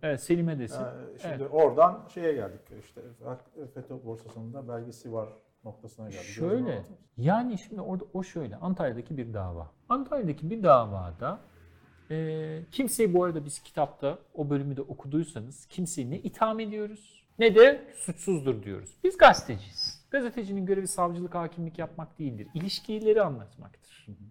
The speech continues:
Speaker 1: Yani ben o yüzden aslında hani, e, bu kişilerle ilgili olarak bunlar fetÖ'cüdür ya da bunlar fetÖ'cü değildir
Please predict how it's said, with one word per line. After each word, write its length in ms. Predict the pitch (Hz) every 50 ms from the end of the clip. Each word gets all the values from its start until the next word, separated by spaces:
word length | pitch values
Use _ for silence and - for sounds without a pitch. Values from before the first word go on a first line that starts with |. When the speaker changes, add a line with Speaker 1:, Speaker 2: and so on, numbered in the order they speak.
| _ -
Speaker 1:
Yani 180 | 135 127 123
ben 200 | 156 156 165 180 -
o 100 | 170 175
yüzden 360 | 214 226 202 175 156 147 123 110 113 - - -
aslında 360 | 135 139 - - 160 147 143
hani, 280 | 156 160 151 147 143 151 - - - _ _ - - -
e, 340 | 139 135 135 135 131 131 131 123 123 143
bu 120 | 190 -
kişilerle 680 | - - 196 175 - - 185 180 175 175 175 175 175 170
ilgili 180 | 170 165 175 180
olarak 160 | 170 147 147
bunlar 280 | 160 180 202 220 208 -
fetÖ'cüdür 460 | 208 208 208 214 180 180 170 175 135
ya 100 | 135 156
da 100 | 180 175
bunlar 220 | 196 208 220 214
fetÖ'cü 340 | 196 220 202 220 196 190 185
değildir 340 | 208 208 208 180 185 190